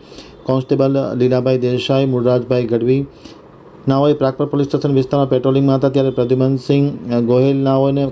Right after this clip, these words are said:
ખાનગી બા-, બાતમી મળી હતી કે બોયા ગામમાંથી પૂર્વ સાઈડમાં સરકારી ટાવર્સ પૈકીની પડતર જમીનમાં, અ, અ, એક્સ્કેવેટર મશીનથી, અ,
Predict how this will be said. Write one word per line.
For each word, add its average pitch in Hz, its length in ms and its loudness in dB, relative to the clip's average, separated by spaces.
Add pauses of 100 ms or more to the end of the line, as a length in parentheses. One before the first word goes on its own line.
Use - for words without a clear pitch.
ખાનગી 127 260 0
બા-, 127 240 0
બાતમી 120 460 -2
મળી 127 260 2
હતી 139 260 -2 (460)
કે 143 80 2
બોયા 139 300 4
ગામમાંથી 143 480 -2
પૂર્વ 135 260 0
સાઈડમાં 135 420 0
સરકારી 135 380 0
ટાવર્સ 131 280 0
પૈકીની 131 360 0
પડતર 123 320 0
જમીનમાં, 127 520 0 (600)
અ, 127 300 0 (400)
અ, 120 280 2 (380)
એક્સ્કેવેટર 139 480 0
મશીનથી, 139 880 0
અ, 127 280 2